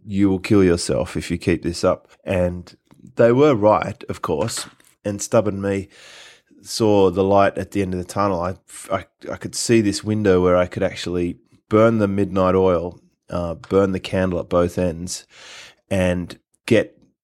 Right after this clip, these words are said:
that little leap ahead that needed, that needed to happen for me to be able to quit my job.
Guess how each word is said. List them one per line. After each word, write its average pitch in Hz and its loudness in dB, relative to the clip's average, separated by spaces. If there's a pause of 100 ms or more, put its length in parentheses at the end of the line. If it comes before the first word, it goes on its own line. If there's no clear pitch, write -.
that 101 0
little 117 2
leap 104 2
ahead 95 2
that - -4
needed, 95 0 (160)
that 98 0
needed 101 0
to 95 -4
happen 92 -2
for 85 -12
me 90 0
to 90 0
be 92 0
able 87 2
to 92 -8
quit - -4
my 87 -2
job. 87 -4